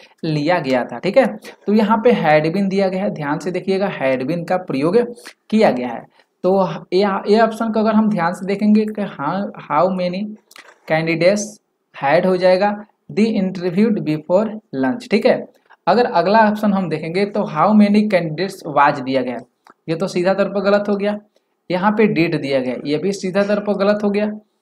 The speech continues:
और अगला D option देखिएगा, यहाँ पे has दिया गया है, तो ये भी गलत हो गया। तो यहाँ पे क्या होगा, देख सकते हैं जो had है इसके साथ had been का प्रयोग होगा, तो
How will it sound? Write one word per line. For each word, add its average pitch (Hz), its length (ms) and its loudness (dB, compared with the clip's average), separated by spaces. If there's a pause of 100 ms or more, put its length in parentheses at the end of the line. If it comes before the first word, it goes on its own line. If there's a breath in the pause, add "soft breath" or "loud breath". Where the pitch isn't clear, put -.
(340 loud breath)
और 175 140 4
अगला 202 340 2
D 214 180 4
option 226 260 2
देखिएगा, 214 420 4
यहाँ 175 260 0
पे 196 140 -4
has 147 320 0
दिया 147 180 -2
गया 160 120 -2
है, 196 60 2
तो 190 120 -6
ये 135 120 -2
भी 139 160 -6
गलत 123 300 -2
हो 123 60 -12
गया। 120 140 -8 (420 loud breath)
तो 175 60 -4
यहाँ 196 260 2
पे 240 140 2
क्या 214 200 2
होगा, 156 200 2
देख 185 200 -2
सकते 165 280 -4
हैं 185 140 -4
जो 196 140 -4
had 147 440 -2
है 175 300 0 (440 loud breath)
इसके 160 300 -4
साथ 190 260 -4 (100)
had 190 260 0
been 226 200 0
का 220 100 4
प्रयोग 180 300 -2
होगा, 175 260 0
तो 208 120 -2